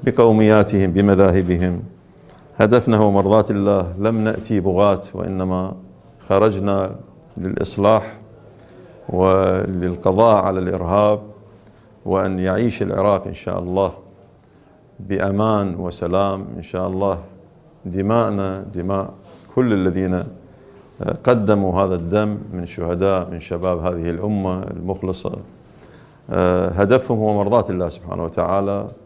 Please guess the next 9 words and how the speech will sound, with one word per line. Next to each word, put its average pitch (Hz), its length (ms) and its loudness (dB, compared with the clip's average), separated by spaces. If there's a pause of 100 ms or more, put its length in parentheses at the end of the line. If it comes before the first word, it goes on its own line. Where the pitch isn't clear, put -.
(500)
وإحقاق 95 840 0
حقوق 95 360 -6
الناس 90 640 -6 (140)
وإشاعة 95 600 -4
الأمن 92 540 -2
والسلام 90 720 -2 (520)
في - 180 0
ربوع 92 360 4
العراق، 95 480 0